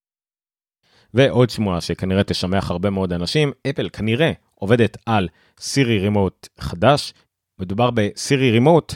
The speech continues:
שהשם סירי רימוט הוסר, מה-, האזכור שלו הוסר מכל מערכת הפעלה של אפל, מ-, מ-, מה-, כנראה מהבטא, הכוונה היא שאיפה שכתוב סירי רימוט, יהיה כתוב אפל רימוט. כנראה,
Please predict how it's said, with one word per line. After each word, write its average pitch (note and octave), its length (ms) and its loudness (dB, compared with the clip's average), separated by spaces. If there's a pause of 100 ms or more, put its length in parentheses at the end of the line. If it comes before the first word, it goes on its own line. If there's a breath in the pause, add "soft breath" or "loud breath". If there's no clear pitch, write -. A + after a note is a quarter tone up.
(360)
שהשם G2+ 1000 -4 (260)
סירי F#2 340 -2
רימוט F2+ 420 -2 (300)
הוסר, B2+ 520 2 (240)
מה-, G2 160 -4 (220)
האזכור G2 560 0
שלו F2 200 0
הוסר C#3 380 -2
מכל A#2 420 2
מערכת G2 360 0
הפעלה E2+ 300 0
של E2+ 200 -4
אפל, A#2 360 4
מ-, E2 300 -4
מ-, D#2 340 -6
מה-, D2+ 140 -6 (200)
כנראה D2+ 200 -12
מהבטא, E2+ 440 2 (720 soft breath)
הכוונה G2 360 0
היא G#2 80 4
שאיפה A2 280 0
שכתוב G#2+ 460 0
סירי D#3 380 0
רימוט, G#2 320 2
יהיה F#2 120 -2
כתוב G2 340 -4 (160)
אפל F#2+ 220 -8
רימוט. D2+ 400 -16 (1000 soft breath)
כנראה, D#3+ 680 4